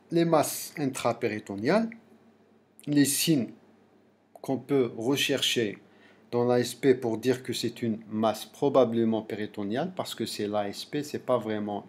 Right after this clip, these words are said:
très performant, mais les signes à rechercher sont la masse est cernée par des clartés digestives qu'elle refoule et sur lesquelles elle va déposer une marque ou une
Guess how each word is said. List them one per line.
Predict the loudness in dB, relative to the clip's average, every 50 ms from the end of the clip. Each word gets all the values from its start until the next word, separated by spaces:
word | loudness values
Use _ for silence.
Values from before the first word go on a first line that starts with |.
| -16
très | -14 -10 -6 -6 -6 -6 -8 -10 -14 -20 -20 -20 -20 _ _ _ _ -6
performant, | -4 -4 -4 -4 -6 -4 -4 -2 0 0 0 -2 -2 -4 -12 -20 -20 -20 -20 -18 _ -2
mais | 0 2 4 4 4
les | 4 2 0
signes | 0 0 0 0 2
à | 2 2
rechercher | 2 0 -2 -4 -6 -6 -4 -4 -4
sont | -4 -2 0 0 2 0 0 -4 -12 -20 -20 _ -20 -20 -20 -20 -20 -20 -20 -20 -20 _ -20 _ -4
la | -2 0 0
masse | 2 2 2 2 2 -2
est | -4 -6 -6
cernée | -6 -2 0 2 2 4 4 2 2 2
par | 2 2 2 2 2
des | 0 -2 -2
clartés | -2 -4 -4 -4 -4 -4 -6 -4
digestives | -2 -2 -4 -4 -4 -6 -4 -6 -6 -6 -4
qu'elle | 0 2 2 2
refoule | 2 0 0 -2 -4 -8 -8 -8 -8 -10 -18 -20 -20 _ _ -20 _ _ _ -18
et | -16
sur | -14 -8 -4 -2 0 0
lesquelles | 0 -2 -2 -2 -2 0 0 0 -2 -6 -10 -20 -20 -20 -20 _ -20 -20 -20 _ _ _ _ _ -4
elle | -2 -2 -2
va | 0 2 2 2 2
déposer | 2 -2 -4 -2 -4 -6 -4 -2 -2
une | 0 0 0 0
marque | 0 2 2 0 0 -4 -10 -20 -20 -20 -20 -12 -8
ou | -8 -8 -6 -4
une | -2 -2 0 -2 -4